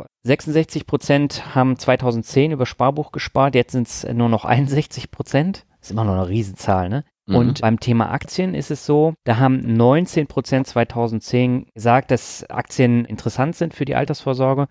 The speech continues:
Speaker 1: und zweitausendneunzehn sagen's achtundzwanzig Prozent, also neun Prozent mehr. Das ist ja schon mal ein kleiner Erfolg, aber immer noch viel, viel zu wenig.
Speaker 2: Ja,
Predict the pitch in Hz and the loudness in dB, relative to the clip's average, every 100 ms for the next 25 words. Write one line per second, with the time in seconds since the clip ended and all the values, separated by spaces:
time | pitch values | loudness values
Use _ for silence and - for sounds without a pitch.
0 | _ 117 - 120 123 123 117 113 117 127 | _ -4 2 2 2 0 2 2 2 2
1 | 127 107 110 113 117 107 - 123 - 101 | -2 0 2 0 -2 -8 -6 -6 -4 -6
2 | - - - - 92 87 - 101 107 117 | -8 -14 -14 -10 -8 -8 -8 -4 -2 -2
3 | - - 98 - 107 127 135 - 117 131 | -4 -4 -6 -4 0 0 -2 -2 0 2
4 | 117 131 123 113 - 117 127 127 - 123 | 2 2 2 0 0 0 2 0 -2 -4
5 | - 101 - 110 110 98 - 139 151 - | -4 -6 -6 -4 -4 -4 -8 -6 -4 -2
6 | 120 - 98 101 85 82 - _ _ _ | -4 -4 -6 -6 -6 -10 -20 _ _ _
7 | 85 69 | 0 2